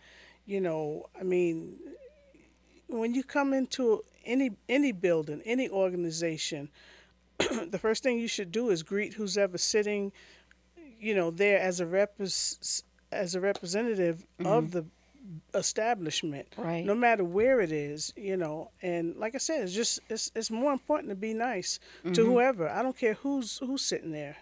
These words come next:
Speaker 1: you know. If you don't agree with it, then that's, that's, you discuss it w-, after you greet the person and go on about your way.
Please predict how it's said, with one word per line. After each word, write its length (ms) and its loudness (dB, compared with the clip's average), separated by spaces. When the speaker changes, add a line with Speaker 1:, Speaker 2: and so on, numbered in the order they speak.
Speaker 1:
you 120 -8
know. 220 -4
If 160 -8
you 80 -2
don't 220 0
agree 320 -2
with 220 -4
it, 280 -2
then 180 -4
that's, 400 -4
that's, 460 -12
you 340 -14
discuss 460 -2
it 80 0
w-, 260 -6
after 300 -6
you 140 -4
greet 260 -6
the 80 -2
person 420 0
and 120 0
go 160 2
on 160 0
about 260 -2
your 140 -6
way. 260 -6